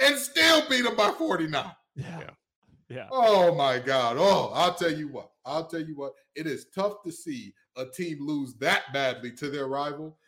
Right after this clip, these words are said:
Speaker 1: And then you say, "Well, the coach has to get fired." L O L, J K, their coach is already fired.
Speaker 3: Right.
Speaker 1: So,
Speaker 3: How many, how many can you
Speaker 1: you know,
Speaker 3: fire in one year? <laughs>
Speaker 1: it, it, it's,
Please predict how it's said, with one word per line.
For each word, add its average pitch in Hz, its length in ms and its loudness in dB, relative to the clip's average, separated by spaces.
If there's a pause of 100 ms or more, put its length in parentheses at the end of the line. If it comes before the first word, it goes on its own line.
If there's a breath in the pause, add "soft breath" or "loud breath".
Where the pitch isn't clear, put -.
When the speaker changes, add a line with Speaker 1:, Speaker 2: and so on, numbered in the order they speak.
(160)
Speaker 1:
And 156 160 -6
then 233 160 -2
you 208 100 -6
say, 175 220 0
"Well, 123 140 -8
the 127 60 -10
coach 208 260 0
has 165 180 -2
to 160 60 -16
get 156 160 -4
fired." 156 380 0
L 190 140 2
O 185 100 4
L, 175 100 8
J 208 180 4
K, 208 240 4
their 202 140 4
coach 247 220 6
is 254 80 -2
already 330 420 4
fired. 175 340 -2 (100)
Speaker 3:
Right. 117 320 0
Speaker 1:
So, 185 220 0
Speaker 3:
How 139 60 2
many, 139 120 4
how 139 80 6
many 185 140 6
can 170 120 -2
you 170 80 2
Speaker 1:
you - 20 -4
know, - 40 -8
Speaker 3:
fire 170 260 8
in 135 120 -2
one 160 180 4
year? 180 300 4
<laughs> - 40 0
Speaker 1:
it, 185 160 2 (160)
it, 185 200 0 (160)
it's, 185 160 0